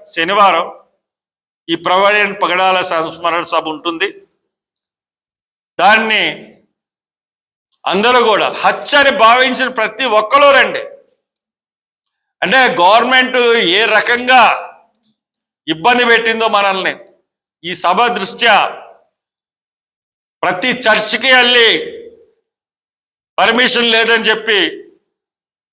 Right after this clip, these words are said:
ఎవరైతే పోలీసులు, సిఐలు, ఎస్ఐలు, ఈ ఎస్పీ పంపించాడో అందరికీ చెప్తున్నాను,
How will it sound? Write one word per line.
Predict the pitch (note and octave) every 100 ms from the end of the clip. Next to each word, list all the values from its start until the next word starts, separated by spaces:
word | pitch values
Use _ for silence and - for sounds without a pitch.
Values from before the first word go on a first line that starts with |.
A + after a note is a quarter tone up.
| _ _ _ _ - - _ _ _ _ _
ఎవరైతే | D#3 E3+ A3+ B3+ B3+ B3 A#3+ G#3 E3+ - - - _ _ _ F#3
పోలీసులు, | A3 A#3 A#3 B3 A3 F3+ C3+ - - _ _ _ _ _ _ _ _
సిఐలు, | - G#3 A3+ A#3 A3+ G#3+
ఎస్ఐలు, | G3 F#3+ G#3+ A3 A3 G3 D#3 - - _ _ E3+
ఈ |
ఎస్పీ | E3 E3 A#3
పంపించాడో | A3 F#3 F#3+ G#3+ A3 G#3+ G#3 D3+ - - - _ _ _ _ _ _ _ _ _ _ _ -
అందరికీ | G3 A#3+ B3+ A#3+
చెప్తున్నాను, | A3+ - A3+ A#3 B2+